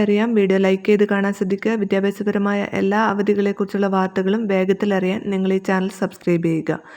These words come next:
വീഡിയോ ഉപകാരപ്രദമായി ഷെയർ ചെയ്യാനും മറക്കരുത്. കാസർഗോഡ് ജില്ലയിൽ നാളെ ദുരിതാശ്വാസ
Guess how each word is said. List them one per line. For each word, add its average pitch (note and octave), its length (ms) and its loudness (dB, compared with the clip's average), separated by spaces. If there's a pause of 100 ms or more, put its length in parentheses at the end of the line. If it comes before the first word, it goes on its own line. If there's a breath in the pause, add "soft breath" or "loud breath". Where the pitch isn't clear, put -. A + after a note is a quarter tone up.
(340 loud breath)
വീഡിയോ G3+ 280 4
ഉപകാരപ്രദമായി G#3+ 760 2
ഷെയർ G#3+ 260 2
ചെയ്യാനും A3 280 2 (120)
മറക്കരുത്. E3+ 560 -2 (460)
കാസർഗോഡ് B3 720 4
ജില്ലയിൽ G3 360 2 (140)
നാളെ G3 260 2 (140)
ദുരിതാശ്വാസ A3+ 560 4